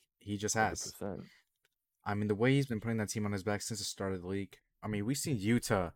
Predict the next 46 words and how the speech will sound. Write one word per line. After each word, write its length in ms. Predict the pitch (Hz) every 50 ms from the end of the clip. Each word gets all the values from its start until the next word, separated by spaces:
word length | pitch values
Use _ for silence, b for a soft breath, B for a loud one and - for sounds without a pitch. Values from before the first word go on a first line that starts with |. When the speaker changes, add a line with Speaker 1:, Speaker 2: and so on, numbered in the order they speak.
| b b b b b
Speaker 1:
start 240 | - - - 113 110
the 80 | 117 104
season 280 | - 110 101 92 98 85
hot, 280 | 92 98 92 90 90 -
and 100 | 92 92
we 60 | 101
were 100 | 101 101
like, 260 | 98 95 92 90 - -
"Oh, 160 | - 98 95
they 80 | 95 98
have 200 | 101 98 95 -
to 80 | 101
fall 260 | - - 95 90 90 87
off." 180 | 85 85 82 - -
And, 320 | 95 92 92 90 90 85 - _ -
I 80 | 92 90
mean, 300 | 90 90 87 90 87 -
of 120 | - - -
course, 220 | - 107 101 -
they 60 | -
Speaker 2:
And 80 | 120 127
they 60 | 151
Speaker 1:
traded 140 | 139 104 98
Speaker 2:
kinda 120 | 87 80
Speaker 1:
away 80 | 82 -
some 100 | - 78
Speaker 2:
did. 60 | 78 80
Speaker 1:
guys. 440 | 101 104 107 107 107 107 107 - - B B B B B B B B
They 80 | 107
did 140 | 104 110 104 -
fall 200 | - 110 107 107
off. 240 | 107 110 110 - -
I 20 |
mean, 100 | 113 113
they 60 | 110
still 200 | 107 - - 147
are 60 | 139 127
playing 200 | - 113 98 -
pretty 180 | - 104 98
well, 220 | 90 92 92 90 85
but, 240 | 87 92 92 80 - _ _ _ _ _ _ _ _ _ _
you 80 | - 110
know, 120 | 107 107
it 60 | 107
happened. 380 | 101 110 113 117 - - 87 82
But 160 | 92 92 -